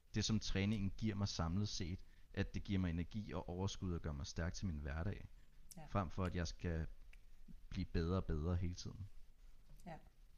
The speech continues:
Speaker 2: Ja, det er lidt, det er lidt interessant et perspektiv, fordi det er noget, som jeg selv også har, har tænkt, øh, en del over her på det seneste.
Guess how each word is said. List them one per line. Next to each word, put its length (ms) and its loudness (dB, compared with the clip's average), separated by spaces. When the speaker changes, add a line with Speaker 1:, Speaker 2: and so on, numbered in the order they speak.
Speaker 2:
Ja, 40 -12
det 80 -4
er 40 0
lidt, 180 -2
det 60 6
er 40 6
lidt 180 8
interessant 580 8
et 80 -2
perspektiv, 680 2
fordi 240 0
det 120 4
er 40 6
noget, 280 2
som 240 2
jeg 400 6
selv 340 4
også 340 0
har, 460 2
har 260 0
tænkt, 360 2
øh, 200 0
en 140 -2
del 220 4
over 300 10
her 180 8
på 100 0
det 140 0
seneste. 540 0